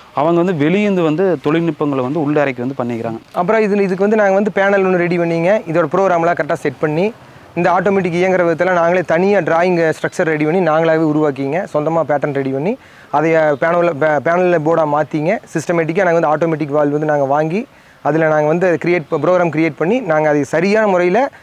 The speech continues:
Speaker 2: அந்த time to time சரியா கட் ஆஃப் ஆகி on ஆகிற மாதிரி இயக்கி சரி பண்ணி கொடுத்துருக்குறேங்க. அதே சமயம் இதனால வந்து நம்மளுக்கு என்ன பெனிஃபிட்ஸ்னு கேட்டிங்கன்னா,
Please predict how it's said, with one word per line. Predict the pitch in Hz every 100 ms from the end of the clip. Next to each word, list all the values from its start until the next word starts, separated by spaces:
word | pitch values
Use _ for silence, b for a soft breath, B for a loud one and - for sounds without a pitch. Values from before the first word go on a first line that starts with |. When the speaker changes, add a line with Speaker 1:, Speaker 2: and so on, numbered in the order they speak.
| B B
Speaker 2:
அந்த | 147 151 -
time | 190 233
to | 208
time | 214 254 220
சரியா | 185 190 208 180
கட் | 147 170
ஆஃப் | 190 180
ஆகி | 202 190
on | 175
ஆகிற | 170 160
மாதிரி | 196 180
இயக்கி | 175 185
சரி | 233 175 175
பண்ணி | 170
கொடுத்துருக்குறேங்க. | 151 160 156 151 151 185 240 b b b
அதே | 143 190 226
சமயம் | 214 202 247
இதனால | 202 180 190 226
வந்து | 208 196
நம்மளுக்கு | 180 160
என்ன | 214
பெனிஃபிட்ஸ்னு | 180 196 190 190 190 170
கேட்டிங்கன்னா, | 160 160 190